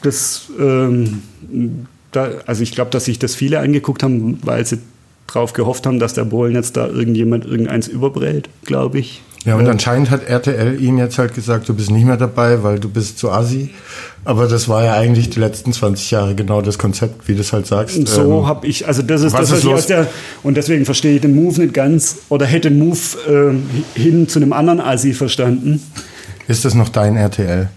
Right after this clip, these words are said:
Speaker 1: Äh, Assi, oder
Speaker 2: Nee,
Speaker 1: was?
Speaker 2: jetzt eben mit dieser Qualitätsoffensive.
Speaker 1: <laughs> V-, vielleicht sollte es jetzt mein R T L werden, aber das, also, ich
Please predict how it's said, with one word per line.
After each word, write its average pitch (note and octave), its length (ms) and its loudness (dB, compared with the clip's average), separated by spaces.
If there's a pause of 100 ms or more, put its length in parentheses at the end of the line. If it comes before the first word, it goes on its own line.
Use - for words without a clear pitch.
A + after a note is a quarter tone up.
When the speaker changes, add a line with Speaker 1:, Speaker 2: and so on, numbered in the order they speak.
(440)
Speaker 1:
Äh, A3 160 -4
Assi, C#3+ 720 2 (320)
oder A#2+ 180 2
Speaker 2:
Nee, B2+ 140 4
Speaker 1:
was? B2+ 80 4
Speaker 2:
jetzt A#2+ 200 0
eben B2 280 4
mit A#2 160 0
dieser C3 320 2
Qualitätsoffensive. A#2+ 1400 0 (100)
Speaker 1:
<laughs> - 160 -16
V-, - 160 -2 (140)
vielleicht D#3 400 2
sollte E3 240 2
es C3 80 2
jetzt D#3+ 200 2
mein C#3 280 2
R C3+ 120 0
T C#3+ 100 0
L C3 140 2
werden, C#3 200 2
aber B2+ 180 -2
das, A#2+ 200 -6
also, A2 280 -2 (600)
ich - 200 -10